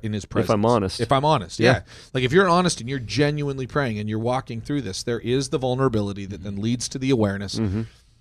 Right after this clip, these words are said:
Speaker 1: So then, like, what are we asking our people to do? Because I think sometimes people can go, "Well, here's what I feel comfortable with doing." And I've had people say this, and I kinda get it,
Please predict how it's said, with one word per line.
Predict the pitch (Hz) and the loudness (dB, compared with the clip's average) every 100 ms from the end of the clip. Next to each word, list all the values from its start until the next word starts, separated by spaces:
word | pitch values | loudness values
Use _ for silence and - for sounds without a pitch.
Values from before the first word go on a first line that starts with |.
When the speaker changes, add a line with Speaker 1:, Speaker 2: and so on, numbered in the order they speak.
| _ | _
Speaker 1:
So | - 156 | -6 -2
then, | 147 143 131 - - - | -2 -2 -4 -6 -10 -2
like, | 135 | 0
what | 117 139 | 6 6
are | 165 | 6
we | 170 135 | 6 6
asking | 120 104 - 131 | 4 0 -6 -2
our | 120 | -2
people | - 123 117 | -2 -4 -2
to | 120 | 0
do? | 247 | 0
Because | 254 117 135 - | 0 0 0 0
I | |
think | 117 151 - | -4 -4 -4
sometimes | 160 185 - 120 113 | -4 -4 -4 -4 -6
people | - 135 120 | -6 -6 -6
can | - 120 | -6 -4
go, | 113 | -2
"Well, | 107 | -2
here's | 107 214 | -4 -4
what | - | -4
I | 92 | -4
feel | - 131 | -4 -4
comfortable | 113 - 131 127 - 101 95 92 | -6 -8 -8 -8 -10 -8 -6 -6
with | 92 - | -8 -8
doing." | 98 90 82 - _ _ _ _ _ - | -6 -6 -8 -18 _ _ _ _ _ -6
And | 110 113 | -6 -2
I've | 120 | -2
had | 127 139 | -2 -6
people | - 185 131 | -8 -8 -6
say | 113 147 151 | -4 -2 -2
this, | 110 101 | -4 -6
and | - | -6
I | 139 | -6
kinda | 139 - 208 269 277 | -2 0 0 -4 -6
get | 113 87 | -8 -8
it, | 95 160 | -8 -12